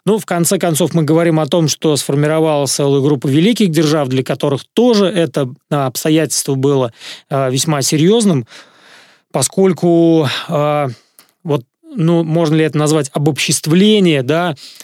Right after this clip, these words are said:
э, м, попытки обнародовать как таковую внешнюю политику, они приводили к тому, что ее нужно было как-то объяснять. Геополитика давала очень простые ответы на очень сложные вопросы.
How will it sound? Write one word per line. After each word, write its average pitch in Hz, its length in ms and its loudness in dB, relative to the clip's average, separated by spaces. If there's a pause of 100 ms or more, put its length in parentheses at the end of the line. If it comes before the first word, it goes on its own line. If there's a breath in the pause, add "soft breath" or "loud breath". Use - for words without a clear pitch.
(100)
э, 151 60 -2
м, 139 1080 -4
попытки 170 420 0
обнародовать 165 760 2
как 151 220 -6
таковую 156 540 0
внешнюю 147 400 0
политику, 175 520 -2
они 151 200 0
приводили 156 460 0
к - 60 -18
тому, 156 260 0
что - 180 -4
ее 160 160 2
нужно 151 240 0
было 143 180 0
как-то 143 300 -6
объяснять. 135 480 -4 (380 loud breath)
Геополитика 190 640 0
давала 147 500 0
очень 139 280 -4
простые 151 480 0
ответы 175 440 -2
на 135 280 -2
очень 160 240 -2
сложные 139 400 0
вопросы. 127 520 -4